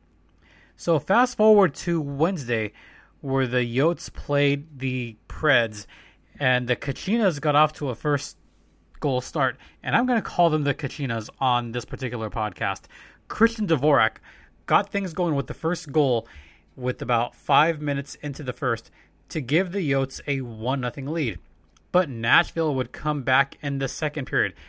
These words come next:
Actually, more in that first period. Yeah, Darcy Kuemper saw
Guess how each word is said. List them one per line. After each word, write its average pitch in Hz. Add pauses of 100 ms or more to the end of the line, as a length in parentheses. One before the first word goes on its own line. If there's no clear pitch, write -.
(120)
Actually, 175 (380)
more 165
in 208
that 127
first 151
period. 139 (840)
Yeah, 170 (100)
Darcy 214
Kuemper 156
saw 160